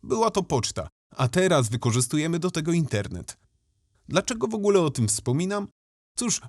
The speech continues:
podobnie jak ty, nie lubię, gdy ktoś na mnie zarabia, więc skup się teraz, a pokażę ci, co możesz zrobić, aby to zmienić. Ostatnio pojawiła się możliwość zarabiania na kampaniach marketingowych.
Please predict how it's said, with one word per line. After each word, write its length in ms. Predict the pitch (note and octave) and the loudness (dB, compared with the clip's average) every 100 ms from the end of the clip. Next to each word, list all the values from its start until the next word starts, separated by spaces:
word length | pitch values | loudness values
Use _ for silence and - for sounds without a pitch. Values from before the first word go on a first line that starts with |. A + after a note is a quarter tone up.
| - | -2
podobnie 400 | F#3 A#3 C#4 B3 | 2 2 2 0
jak 200 | F3+ - | 0 -2
ty, 280 | - F3+ | -2 0
nie 180 | F3+ C#3+ | 2 2
lubię, 380 | C3+ E3+ F3+ C3 | 2 2 0 0
gdy 180 | B2 C3 | 0 -2
ktoś 280 | - D#3+ - | -2 -4 -4
na 120 | F#3+ | -4
mnie 180 | F#3+ F#3+ | -2 0
zarabia, 580 | G#3 G#3 D#3 G#2 F#2+ - | 2 2 2 0 -2 -4
więc 340 | D#3 F3+ - | 0 2 2
skup 280 | - E4+ - | 0 -2 -2
się 140 | A#2+ | -4
teraz, 400 | - G#3 - - - - | -2 -2 -2 -4 -8 -10
a 80 | - | -6
pokażę 400 | G3 A#3 A3+ F#3 | -4 0 2 2
ci, 220 | C#3 B2+ | 2 -2
co 180 | A#2 A3 | 0 0
możesz 380 | A3+ G#3 F3+ C#3 | 0 0 2 0
zrobić, 460 | A2+ A#2+ C#3 F3+ - | 0 0 -2 -4 -4
aby 200 | G3+ - | -4 -2
to 140 | A3+ | -2
zmienić. 640 | E3 A#2 F2+ G2 F#2 - - _ _ _ _ | 2 0 -2 -8 -10 -12 -14 _ _ _ _
Ostatnio 520 | B2+ - E3 F3 D#3+ | -4 -2 -2 0 0
pojawiła 500 | B2 A#2+ A#2+ D3+ G3+ | 2 2 0 0 0
się 140 | G3 E3 | 2 2
możliwość 560 | C3 A2+ C#3 E3+ E3 | 2 2 0 0 0
zarabiania 560 | A#2+ A#2 A2+ A#2+ E3+ F#3+ | 2 0 2 0 0 0
na 100 | D3+ | 0
kampaniach 500 | - G#2+ A2+ B2+ D#3+ | -2 -2 0 0 0
marketingowych. 880 | G3 F#3 A3 A3 G3+ A2 F2+ - | -2 -2 -4 0 0 0 -4 -10